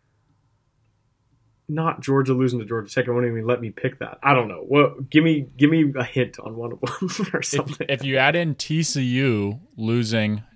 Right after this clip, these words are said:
Speaker 2: to Iowa State, you get to sixty-three percent for Oregon to make the playoff.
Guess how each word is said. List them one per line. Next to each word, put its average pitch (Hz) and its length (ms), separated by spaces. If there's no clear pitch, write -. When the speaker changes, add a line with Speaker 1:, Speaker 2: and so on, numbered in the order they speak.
Speaker 2:
to 98 540
Iowa 101 360
State, 90 500
you 107 140
get 113 160
to 107 80
sixty-three 113 680
percent 87 420
for 85 140
Oregon 85 240
to 85 60
make 78 160
the - 80
playoff. - 400